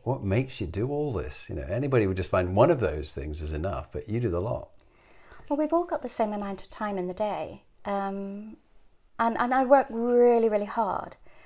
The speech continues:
Speaker 2: And I try to work with deep focus. And I think the fact that all of those things are aligned means that I can apply my energy in a way that is deeply focused around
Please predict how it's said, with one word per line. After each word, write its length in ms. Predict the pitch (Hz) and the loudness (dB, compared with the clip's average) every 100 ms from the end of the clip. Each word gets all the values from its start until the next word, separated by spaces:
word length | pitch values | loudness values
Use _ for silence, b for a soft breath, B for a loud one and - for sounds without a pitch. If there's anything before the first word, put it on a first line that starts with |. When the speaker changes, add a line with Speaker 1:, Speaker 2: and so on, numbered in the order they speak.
| b b b b b | b b b b b
Speaker 2:
And 100 | 233 | 2
I 60 | 247 | 2
try 240 | 247 254 | 2 -2
to 120 | 226 | -2
work 200 | 220 233 | 2 2
with 180 | 208 208 | 2 -6
deep 220 | - 202 | -6 -6
focus. 600 | - 208 196 - - - | -4 -4 -4 -6 -12 -10
And 100 | - | -4
I 60 | 214 | -4
think 200 | 202 226 | -2 -2
the 60 | 214 | -2
fact 380 | - 254 - - | 0 0 0 -4
that 160 | - | -6
all 140 | 220 208 | -4 -4
of 120 | 208 | -2
those 240 | 196 196 | -4 -4
things 260 | 202 196 185 | -6 -6 -4
are 100 | 180 | -4
aligned 500 | 180 190 180 175 - | -4 -6 -8 -12 -8
means 280 | 202 196 196 | -6 -4 -2
that 120 | 196 | 0
I 100 | 196 | 0
can 320 | 190 202 196 185 B B B B B | -2 -4 -6 -6 B B B B B
apply 340 | 202 - 214 220 | -8 4 6 6
my 220 | 208 202 | 4 4
energy 400 | 202 214 - 190 | 2 2 -2 -4
in 100 | 185 | -2
a 60 | 185 | 0
way 180 | 185 | -2
that 140 | 185 - | -2 -4
is 100 | - | -6
deeply 400 | - 208 202 208 | -4 -4 -4 -8
focused 540 | - 208 208 180 - | -2 -2 -2 -10 -6
around 240 | 185 185 | -4 -4